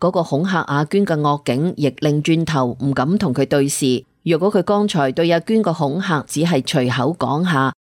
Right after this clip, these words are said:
佢呢個時候為乜嘢唔理直氣壯咁為自己辯白呢？可見其心中有鬼，有口難辯。阿娟講得有理，大陸法輪功學員被中共活摘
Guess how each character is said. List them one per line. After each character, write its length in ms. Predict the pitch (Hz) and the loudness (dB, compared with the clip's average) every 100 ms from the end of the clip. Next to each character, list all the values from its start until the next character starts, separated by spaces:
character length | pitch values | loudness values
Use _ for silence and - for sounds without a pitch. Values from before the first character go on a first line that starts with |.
| _ | _
佢 120 | - | -2
呢 140 | 185 208 | 2 2
個 100 | 190 | 2
時 160 | - 139 | 0 -2
候 320 | - 147 147 | 0 0 0
為 220 | - 147 | 0 0
乜 140 | 214 | 0
嘢 360 | 196 151 147 - | 0 2 2 2
唔 100 | 139 | 2
理 200 | 135 147 | 2 2
直 160 | - 156 | 0 -2
氣 260 | 160 160 | 0 0
壯 260 | 156 160 156 | 2 0 0
咁 280 | 139 151 196 | -2 -2 0
為 240 | 143 131 | 0 -2
自 120 | 123 | -2
己 160 | 135 165 | 0 0
辯 240 | - 135 131 | 0 0 0
白 220 | 127 117 | -2 -4
呢？ 200 | 170 196 - _ _ | -2 -2 -4 _ _
可 140 | - 196 | -2 -2
見 220 | 185 175 | 0 0
其 260 | 175 139 | 0 0
心 320 | 131 226 220 208 | 0 -2 0 0
中 240 | 208 202 | 0 0
有 220 | 156 139 | 0 -2
鬼， 400 | 143 123 139 165 | -2 -4 -4 -6
有 220 | - 120 139 | -4 -4 -2
口 240 | 147 139 | -2 -2
難 260 | 156 131 131 | 0 0 0
辯。 300 | 147 139 127 _ _ _ _ | 0 0 -2 _ _ _ _
阿 120 | 165 175 | -2 -2
娟 300 | 196 220 214 | 2 2 2
講 220 | 156 123 | -2 -4
得 100 | 175 | -4
有 200 | 160 131 | -2 -2
理， 320 | 143 135 139 - _ _ | 0 0 -2 -6 _ _
大 180 | - 156 | -4 -2
陸 160 | 156 151 | -2 -2
法 200 | - 185 | -2 -2
輪 120 | 156 | -2
功 220 | 139 226 | 0 0
學 240 | 226 165 147 | 2 0 0
員 260 | 143 135 127 | 0 0 0
被 280 | 151 139 | 0 0
中 240 | 135 214 208 | 0 0 0
共 300 | 190 139 135 | 0 -2 0
活 100 | 147 | 0
摘 240 | - 131 | 0 -4